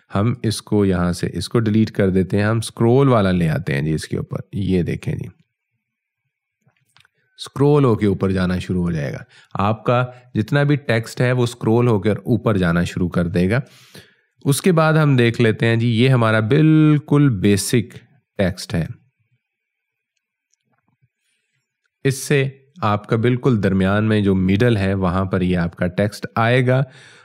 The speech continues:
और ये कस्टम है, आप इसको जैसे मर्जी इसके साथ जो है वो खेल सकते हैं। जो भी आपने इसके साथ सलूक करना है वो सलूक आप इसके साथ कर सकते हैं। इसी तरीके से जी बैकग्राउंड रिवील है,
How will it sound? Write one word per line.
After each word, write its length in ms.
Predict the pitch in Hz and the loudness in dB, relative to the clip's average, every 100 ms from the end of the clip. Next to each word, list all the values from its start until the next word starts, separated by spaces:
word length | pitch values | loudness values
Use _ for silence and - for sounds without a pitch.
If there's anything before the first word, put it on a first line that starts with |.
| - | -4
और 200 | - 131 | 0 2
ये 180 | 135 139 | 4 2
कस्टम 520 | 139 127 - - 131 | 2 -2 -2 -2 0
है, 240 | 123 120 120 | 2 2 2
आप 300 | 113 113 113 | 2 0 0
इसको 340 | 117 - 120 | -2 0 0
जैसे 640 | 113 90 98 101 - 123 113 | 0 0 0 0 -2 0 0
मर्जी 560 | 107 95 98 98 107 101 | 0 0 0 2 2 2
इसके 260 | 92 - | 0 -4
साथ 260 | 95 92 87 | -4 -2 -2
जो 160 | 87 90 | -2 -2
है 80 | 90 | 0
वो 140 | 90 | -2
खेल 300 | 85 90 90 | -2 -2 0
सकते 420 | 98 87 - - | -2 -4 -6 -2
हैं। 300 | 87 87 90 90 | 0 0 0 0
जो 300 | 92 101 104 | 2 2 2
भी 300 | 95 101 90 | 2 2 2
आपने 320 | 87 85 92 | 0 -2 -2
इसके 240 | 90 - | -2 -4
साथ 200 | 92 92 92 | -4 -4 -4
सलूक 500 | - 92 98 104 - | -4 -2 0 -2 -2
करना 280 | 98 98 95 | -2 -2 -2
है 180 | 113 | 0
वो 160 | 101 101 | 0 0
सलूक 480 | - 98 95 101 92 | 0 0 0 0 -2
आप 220 | 92 90 | -4 -4
इसके 240 | 95 - | -6 -6
साथ 360 | 95 95 101 - - - _ | -6 -4 -6 -8 -18 -20 _
कर 100 | 95 | -6
सकते 340 | 87 87 92 90 | -4 -6 -8 -8
हैं। 120 | 85 - - - - - - | -8 -10 -18 -20 -20 -20 -4
इसी 200 | 156 156 185 | 0 2 4
तरीके 380 | 180 175 175 | 4 4 2
से 160 | 170 170 | 2 2
जी 220 | 156 165 | 4 4
बैकग्राउंड 720 | 156 127 131 139 135 143 143 127 | 4 4 2 2 2 2 4 4
रिवील 400 | 123 131 143 135 | 4 4 4 4
है, 260 | 131 131 | 4 2